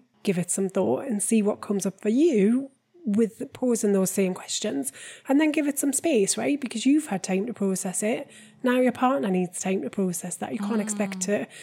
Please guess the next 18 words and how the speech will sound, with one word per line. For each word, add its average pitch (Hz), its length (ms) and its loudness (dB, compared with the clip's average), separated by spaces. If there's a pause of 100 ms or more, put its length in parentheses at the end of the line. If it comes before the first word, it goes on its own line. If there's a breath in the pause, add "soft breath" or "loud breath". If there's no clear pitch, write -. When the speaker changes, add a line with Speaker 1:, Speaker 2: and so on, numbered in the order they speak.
Speaker 2:
Mm-hmm. 185 240 -6
Speaker 1:
within 226 300 4
the 208 60 4
space 202 360 2
of 185 160 -2
kind 196 180 2
of 190 100 2
twenty 196 260 4
minutes, 208 360 2
"All 247 140 4
right, 214 260 4
brilliant, 240 300 0
we've 240 140 -6
got - 260 -4
a 196 60 -6 (180)
fantastic 233 480 -4
plan 226 280 0
here. 196 280 -4